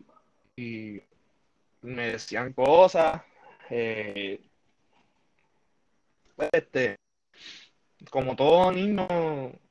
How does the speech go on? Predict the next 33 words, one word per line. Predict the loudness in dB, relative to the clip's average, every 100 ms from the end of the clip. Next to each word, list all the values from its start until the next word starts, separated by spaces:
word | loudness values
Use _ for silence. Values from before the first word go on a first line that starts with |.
| _ _ _ _ _ _
no | -6 -2 0
normal, | 2 0 0 0
porque | 0 -6
eso | -4 -4
no |
es | -4
normal, | -4 -4 -2 -2
el | -2
bullying | -2 -2 -2
no | -2
es | -4
normal, | -4 -6 -4 -2
y | -2
lo | -2
que | -6
queremos | -2 0 2 0 -2
es |
llevar | 0 0 0
un |
mensaje | -4 -2 2 2 0 -8 -12 _ _ _ _ _ _ _ _ _
de | -2 -2
que | 0
este | 0 0 0
tipo | 0 2 0
de | 2 2
acoso | 0 0 -2 -4
no | -6
se | -4
debe | -2 0
llevar | 2 4 2
a | 2
cabo. | 4 2 0 -10 _ _ _ _ _ _ _ _ _ _ -20 -20 -20 -20 -20 -20 _ _ _ _ _ _ _ _ _ _ _ _ _ _ _ _ _ _ _ _ _ _ _
Perdón. | 0 0